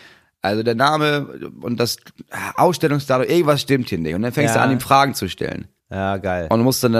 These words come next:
Speaker 1: und dann findest du raus, ja, das ist Terrorist. Ja gut, dann darf der nicht durch. Nächster bitte.
Speaker 2: Polizei.
Speaker 1: Und das machst du dann. Und das
Speaker 2: Wie
Speaker 1: ist
Speaker 2: heißt
Speaker 1: das
Speaker 2: das?
Speaker 1: Spiel. Jetzt, ah.
Speaker 2: Das ist ja fantastisch.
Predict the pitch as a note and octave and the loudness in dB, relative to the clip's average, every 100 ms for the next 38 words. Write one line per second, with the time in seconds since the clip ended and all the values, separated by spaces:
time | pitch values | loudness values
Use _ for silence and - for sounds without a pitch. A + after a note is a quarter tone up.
0 | A#2 A2 B2+ C3+ C#3 B2 B2+ C3 B2+ B2 | 2 2 0 2 0 0 2 2 2 2
1 | C#3 A2 A2+ - A#2+ G#2+ G#2 D#2 G#2+ A#2+ | 4 2 -2 0 0 0 -2 0 2 2
2 | A#2+ A2 - - G#2+ A2 G#2+ A2 G#2 G2 | 2 -2 -6 0 2 4 2 2 0 -2
3 | E2+ B1 - A2+ C#3+ G2+ D2+ G#2 G2+ - | -4 -6 -2 0 0 0 -4 -4 -6 -6
4 | G2 F2 D#2+ _ _ _ B2 C#3+ C#3 D3 | -6 -6 -10 _ _ _ 2 4 4 0
5 | C#3 - F2 - - - _ _ _ - | 0 -4 -6 -6 -8 -12 _ _ _ -20
6 | _ _ G#2+ G#2 B2 A#2 B2+ C#3 G#2 E2 | _ _ -2 0 2 2 2 2 0 -4
7 | D#2+ F#2+ - F#2+ - - - - - - | -2 -4 -4 -8 -8 -12 -12 -12 -12 -8
8 | G#2 - A2+ G#2 G2+ A2+ A2 - - | -8 -6 -6 -6 -4 -4 -6 -12 -14